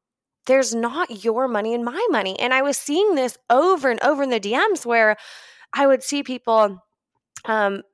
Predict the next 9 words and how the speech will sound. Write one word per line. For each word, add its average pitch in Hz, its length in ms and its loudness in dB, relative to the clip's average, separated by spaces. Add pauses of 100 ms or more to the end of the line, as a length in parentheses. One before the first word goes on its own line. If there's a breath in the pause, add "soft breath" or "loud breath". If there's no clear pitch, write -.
women 240 520 0
especially 240 480 -2
would 208 200 -4
say 240 240 -2
to 247 120 -6
me, 202 300 -6 (720)
"Well, 254 580 4 (480 loud breath)
my 233 160 2
husband, 220 1200 0